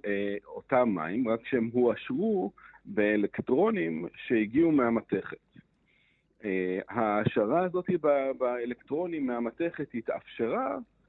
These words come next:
בזה שמנעו את התגובה האלימה בין המים למתכת.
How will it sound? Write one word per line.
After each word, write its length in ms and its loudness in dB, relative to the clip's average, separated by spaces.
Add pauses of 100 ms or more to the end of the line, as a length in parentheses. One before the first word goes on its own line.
(420)
בזה 500 0
שמנעו 920 2
את 140 -4
התגובה 480 2
האלימה 600 2
בין 180 2
המים 420 2
למתכת. 500 -4